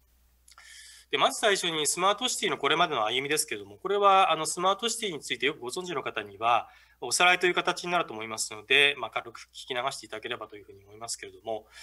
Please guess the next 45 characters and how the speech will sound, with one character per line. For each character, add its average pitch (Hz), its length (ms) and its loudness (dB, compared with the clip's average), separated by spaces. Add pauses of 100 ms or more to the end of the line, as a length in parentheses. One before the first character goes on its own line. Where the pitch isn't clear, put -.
(340)
ま 147 60 4
あ、 - 20 6
世 170 160 6
界 202 180 10
中 196 140 2
で 208 80 8
今 175 120 8
ス - 140 4
マ 151 80 10
ー 156 60 8
ト 170 100 2
シ - 140 -2
テ - 0 -
ィ - 40 -12
っ - 40 -14
て 147 60 2
い - 20 6
う 120 80 2
の 104 40 -2
が 95 60 -4
一 - 180 -6
つ - 120 -6
の 113 160 -2
バ 123 180 4
ズ 135 100 -2
ワ 156 120 8
ー - 20 6
ド、 104 100 -4
キ - 180 0
ー 208 40 0
ワ 220 140 10
ー - 20 8
ド 147 80 2
に 120 80 0
な 113 60 2
っ - 80 -6
て - 80 -10
る 107 60 -8
わ 101 60 -10
け 104 60 -12
で 98 80 -12
す - 80 -6
け - 80 -10
ど 98 100 -14
も、 110 280 -4